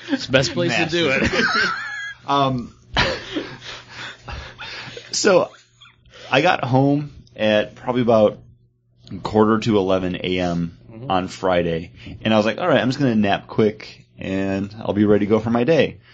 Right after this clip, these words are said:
Speaker 2: So I took a nap, and then I, like, sent the message saying, like, "Hey, do you guys wanna go to the movies tonight?" And Paul was like, "Uh, is tomorrow better?" And I was like, "Okay, that's fine." Went back to sleep.
Speaker 3: <laughs> Good.
Speaker 2: That was my entire day. I was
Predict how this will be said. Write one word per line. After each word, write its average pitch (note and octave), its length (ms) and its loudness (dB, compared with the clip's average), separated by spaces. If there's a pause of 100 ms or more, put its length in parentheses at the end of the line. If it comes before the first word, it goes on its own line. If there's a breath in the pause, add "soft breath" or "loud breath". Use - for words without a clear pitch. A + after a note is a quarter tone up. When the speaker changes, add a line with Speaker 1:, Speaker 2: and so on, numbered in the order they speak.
(140 soft breath)
Speaker 2:
So - 140 -4
I E3 40 2
took E3 180 2
a C#3 40 4
nap, B2+ 300 4
and B2 100 2
then C3 120 4
I, B2+ 260 2 (180)
like, G2+ 240 0
sent - 380 0 (220)
the G#2+ 100 0
message G2+ 380 0
saying, G#2 140 -2
like, G2+ 140 -2
"Hey, F3+ 240 4
do B2+ 80 6
you A#2 60 8
guys A#2 400 4
wanna G#2+ 240 2
go G#2+ 200 6
to G#2 80 0
the G#2 60 0
movies G2+ 400 0
tonight?" F#2+ 380 -4 (420 loud breath)
And G#2+ 340 4
Paul B2+ 280 4
was A2 100 4
like, A2 240 0
"Uh, - 40 2
is A2 600 4
tomorrow G#2+ 280 2
better?" C#3 160 6
And C3 40 2
I - 20 2
was A2 100 -2
like, - 340 -4 (180)
"Okay, C3 280 4
that's B2+ 200 2
fine." C#3 240 2 (180 loud breath)
Went A2+ 300 0
back A#2+ 240 0
to C#3+ 120 2
sleep. C3 340 2 (220)
Speaker 3:
<laughs> - 200 -18
Good. D3 280 -4 (260 loud breath)
Speaker 2:
That C3+ 200 4
was E3+ 140 4
my D3+ 160 4
entire A#2+ 640 2
day. F2+ 340 0
I G#2+ 180 2
was C#3 220 2